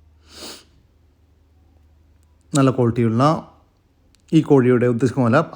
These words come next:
ആയിരത്തി അറുന്നൂറ്റി അൻപത് രൂപ. ആയിരത്തി അറുന്നൂറ്റി അൻപത് രൂപ. സ്ഥലം വരുന്നത് തൃശ്ശൂർ ജില്ലയിലെ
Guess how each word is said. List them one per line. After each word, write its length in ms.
ആയിരത്തി 440
അറുന്നൂറ്റി 440
അൻപത് 300
രൂപ. 160
ആയിരത്തി 680
അറുന്നൂറ്റി 560
അൻപത് 400
രൂപ. 200
സ്ഥലം 400
വരുന്നത് 300
തൃശ്ശൂർ 380
ജില്ലയിലെ 420